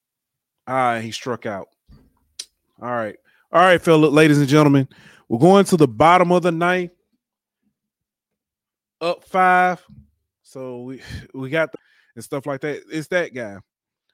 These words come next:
Um, he was basically yelling at Brittany Griner, "Hey,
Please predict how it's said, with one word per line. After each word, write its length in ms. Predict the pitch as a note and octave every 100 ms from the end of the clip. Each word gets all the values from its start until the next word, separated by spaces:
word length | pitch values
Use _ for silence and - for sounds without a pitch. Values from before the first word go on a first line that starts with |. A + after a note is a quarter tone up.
| -
Um, 260 | B2 A#2+
he 120 | B2+ F#3+
was 100 | C#3+
basically 440 | F3 E3+ - D3+
yelling 360 | C#3+ D3+ D3 C#3+
at 160 | C3
Brittany 260 | C3+ C3 A#2+
Griner, 360 | B2 B2+ B2
"Hey, 400 | B2+ D3 C#3 A2+